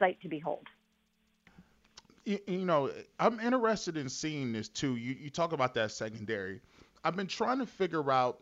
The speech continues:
Speaker 2: um, you know, what they're going to do at safety. Um, it, it seems that, you know, you have, uh, John Johnson is, is already gonna play free safety. Um,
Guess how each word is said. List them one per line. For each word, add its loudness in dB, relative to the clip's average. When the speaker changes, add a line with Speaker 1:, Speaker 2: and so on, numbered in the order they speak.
Speaker 2:
um, -2
you -4
know, 2
what 0
they're 2
going -2
to -6
do -2
at -2
safety. -4
Um, 4
it, 0
it 0
seems 0
that, 2
you -2
know, 2
you -4
have, 0
uh, 2
John 2
Johnson 2
is, -4
is -4
already 8
gonna 2
play -2
free -2
safety. -2
Um, 4